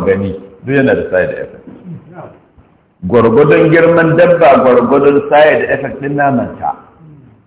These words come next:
Don haka cikin dabbobin da ake ci, wacce shi tafi girma? Raƙumma. Naman raƙumma ya fi haɗari.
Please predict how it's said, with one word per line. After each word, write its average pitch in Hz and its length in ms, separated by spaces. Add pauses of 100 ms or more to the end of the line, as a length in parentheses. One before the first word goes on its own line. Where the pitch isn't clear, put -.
(300)
Don 123 120
haka - 240
cikin 165 280
dabbobin 185 540
da 165 100
ake 156 340
ci, 147 80
wacce 143 340
shi 151 100
tafi 131 260
girma? 120 600 (800)
Raƙumma. 139 800 (720)
Naman 127 540
raƙumma 117 420
ya 98 160
fi 110 80
haɗari. 85 380